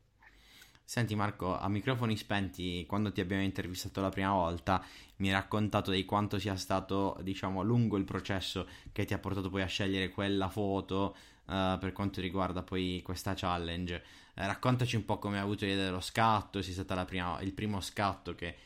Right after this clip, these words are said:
hai fatto. Io so già la risposta in realtà, <laughs> però insomma sono curioso di sapere anche come ti sei comportato quando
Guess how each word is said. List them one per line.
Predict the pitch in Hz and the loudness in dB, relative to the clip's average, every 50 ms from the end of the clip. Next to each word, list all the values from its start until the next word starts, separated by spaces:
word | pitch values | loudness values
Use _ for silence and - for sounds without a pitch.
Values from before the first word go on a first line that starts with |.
| - - - | -20 -18 -10
hai | - 92 | -6 -4
fatto. | 90 104 101 101 101 - - 90 | -2 2 2 2 0 0 0 0
Io | 95 87 | 0 0
so | 80 90 | 0 -2
già | 80 92 90 | -2 0 0
la | 82 | 0
risposta | - 90 85 - - - 80 - - - - | 0 -2 -4 -6 -6 -6 -8 -8 -8 -10 -8
in | - | -4
realtà, | - 113 120 - - 123 123 - - - - - - - - 98 123 | -4 -4 -2 -2 -2 -4 -4 -6 -12 -16 -16 -16 -12 -8 -4 0 4
<laughs> | 113 139 135 120 - 147 139 - 110 123 120 | 6 6 6 6 4 4 6 6 6 6 6
però | 117 117 113 110 104 98 - - 104 - - - - | 6 6 8 6 6 4 2 -2 -12 -12 -14 -16 -10
insomma | - - 107 101 101 98 92 92 92 90 92 92 92 | -4 0 2 2 4 4 4 4 4 4 2 2 0
sono | 98 107 101 101 101 | 0 0 0 0 0
curioso | 104 107 104 107 98 107 | 0 0 0 2 2 2
di | 101 101 | 2 2
sapere | 98 104 98 - 107 104 104 | 2 0 0 0 2 2 4
anche | 98 107 107 - 101 | 4 2 2 0 -2
come | 92 - 107 107 104 | -2 0 0 0 0
ti | 98 104 95 | -2 -2 -2
sei | 101 104 | -2 0
comportato | - 104 98 92 - 98 - - 113 110 - 104 - | 0 0 -2 -2 -2 -4 -2 0 0 0 0 -2 -2
quando | 101 98 101 101 98 95 | -2 0 0 0 -2 -2